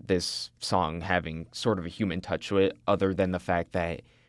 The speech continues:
the person who made it recorded the instruments and everything, he actually recorded the vocals himself, too.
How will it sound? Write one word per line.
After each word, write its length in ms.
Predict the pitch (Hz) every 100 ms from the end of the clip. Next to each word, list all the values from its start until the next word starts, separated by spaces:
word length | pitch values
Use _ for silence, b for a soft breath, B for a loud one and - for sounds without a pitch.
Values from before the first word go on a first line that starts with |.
| -
the 80 | 92
person 320 | 107 95 107
who 80 | 98
made 220 | 95 95
it 140 | 87
recorded 520 | 101 92 - 107 104
the 120 | 95 95
instruments 460 | 95 - 98 95
and 80 | 95
everything, 480 | 92 98 92 92 90 b b b b b b _
he 180 | - 127
actually 640 | 160 196 - 190 170 139 -
recorded 560 | 110 113 - 151 147 117
the 80 |
vocals 500 | 107 113 123 123 107
himself, 640 | - 92 - 151 131 - -
too. 360 | 131 127 -